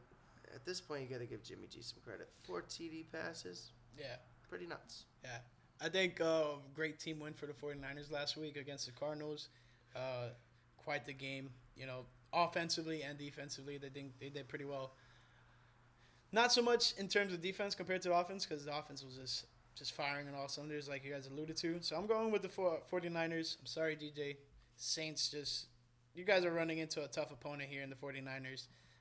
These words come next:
Speaker 2: Uh, but Saints, very competitive team. They can make a game out of it, to be honest. And then Joey.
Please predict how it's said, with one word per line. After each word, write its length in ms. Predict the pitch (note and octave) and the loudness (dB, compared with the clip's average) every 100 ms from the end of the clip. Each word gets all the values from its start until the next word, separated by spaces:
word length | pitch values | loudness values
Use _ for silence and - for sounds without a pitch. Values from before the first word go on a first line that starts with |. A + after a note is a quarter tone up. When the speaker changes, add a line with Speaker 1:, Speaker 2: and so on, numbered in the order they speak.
| - | -8
Speaker 2:
Uh, 200 | C3 C3+ C3 | -2 -2 -2
but 320 | D#3 D3 - - - - - - - - - | 0 0 0 -8 -20 -20 -20 -20 -20 -20 -4
Saints, 520 | - G3+ G3+ - - - - - C#3 | 0 0 0 0 -2 -12 -20 -14 2
very 200 | D#3+ D#3+ | 4 4
competitive 440 | D#3+ E3+ D#3+ D#3 | 2 4 4 2
team. 320 | - D#3 D3 D3 - - - - | -2 -4 -4 -10 -20 -20 -20 -8
They 80 | D3 | -6
can 140 | D3+ | -4
make 140 | C#3+ C3 | -6 -8
a 40 | |
game 200 | B2 B2 B2 | -8 -8 -6
out 80 | A#2+ | -6
of 100 | B2+ | -8
it, 120 | A#2+ - | -12 -12
to 140 | - C3 | -12 -8
be 120 | B2+ | -8
honest. 520 | B2+ C3 B2 - - _ _ - - - - - | -8 -10 -6 -8 -8 _ _ -20 -20 -20 -20 -20
And 100 | A#2+ | -12
then 160 | B2+ C3 | -10 -6
Joey. 360 | C3+ D3 E3+ | -2 2 4